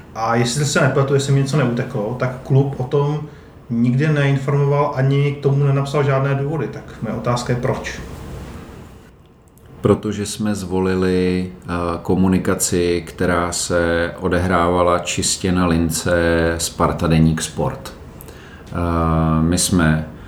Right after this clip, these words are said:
Speaker 2: věděli o tom, že Sport k tomu přistoupí, e, jiným způsobem, že se k tomu vyjádří, e,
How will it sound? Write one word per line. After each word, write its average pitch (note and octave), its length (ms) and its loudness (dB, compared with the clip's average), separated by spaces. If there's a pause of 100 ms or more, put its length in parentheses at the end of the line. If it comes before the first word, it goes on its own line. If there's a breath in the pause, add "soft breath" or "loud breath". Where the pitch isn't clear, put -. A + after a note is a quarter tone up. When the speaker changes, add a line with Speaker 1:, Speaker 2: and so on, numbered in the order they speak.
(720 loud breath)
Speaker 2:
věděli F#2+ 480 6
o F#2+ 80 2
tom, F#2 460 6 (100)
že F2+ 460 0
Sport - 460 0
k - 80 -12
tomu F2+ 240 4
přistoupí, E2 920 2 (720)
e, D#2+ 40 0
jiným G2 300 6
způsobem, F#2 1000 2
že E2+ 500 0
se D#2+ 300 0
k E2 100 -8
tomu F2 260 2
vyjádří, E2 920 4
e, - 40 -14